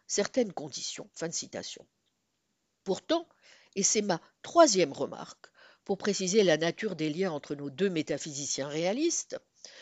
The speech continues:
Peirce finit par trouver Duns Scott trop modéré et finalement trop proche, lui aussi,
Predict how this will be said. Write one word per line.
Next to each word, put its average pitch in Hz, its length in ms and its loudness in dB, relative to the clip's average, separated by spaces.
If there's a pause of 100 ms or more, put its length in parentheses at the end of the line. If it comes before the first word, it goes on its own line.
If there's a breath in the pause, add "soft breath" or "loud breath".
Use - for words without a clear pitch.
(220 loud breath)
Peirce - 260 0
finit 254 260 0
par 214 220 4
trouver 190 260 0
Duns 165 160 -2
Scott - 320 -2
trop 247 220 8
modéré 185 600 -2 (380 loud breath)
et 190 260 8
finalement 175 580 -4
trop - 340 4
proche, - 480 2
lui 160 180 -2
aussi, 180 420 -4